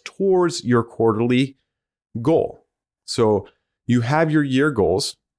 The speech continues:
Now break those down into quarters. See,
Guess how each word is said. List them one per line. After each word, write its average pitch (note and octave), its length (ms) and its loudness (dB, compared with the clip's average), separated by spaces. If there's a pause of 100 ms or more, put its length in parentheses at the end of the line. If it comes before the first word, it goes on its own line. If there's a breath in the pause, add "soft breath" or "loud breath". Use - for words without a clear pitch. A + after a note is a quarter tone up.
(160)
Now A2 220 2
break A2 400 -2
those C#3 240 0
down F#2 400 0
into F#2+ 360 0
quarters. - 760 -2 (1160)
See, C3+ 420 0